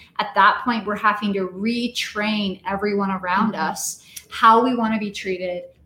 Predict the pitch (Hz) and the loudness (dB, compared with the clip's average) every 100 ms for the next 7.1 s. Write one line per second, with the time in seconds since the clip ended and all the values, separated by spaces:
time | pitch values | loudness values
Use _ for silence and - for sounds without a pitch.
0 | _ 226 247 247 - 240 208 202 202 190 | _ 2 4 4 2 2 2 2 0 2
1 | 220 208 196 196 208 226 208 202 226 247 | 2 2 2 2 2 2 2 4 6 6
2 | 226 190 185 190 202 208 202 190 - - | 4 2 2 0 0 0 2 0 -4 -2
3 | 208 185 147 - - - 196 190 220 220 | 2 2 0 -6 -14 -8 0 2 2 -2
4 | - 202 196 - 220 214 190 208 233 196 | -2 -4 -4 -4 -2 -2 0 0 0 0
5 | 185 - 190 165 170 - 160 196 247 240 | -2 -4 -4 -6 -8 -10 -12 -8 -4 0
6 | 226 226 240 220 208 208 190 185 - 185 | 2 2 2 2 -2 -6 -6 -6 -8 -8
7 | 175 | -4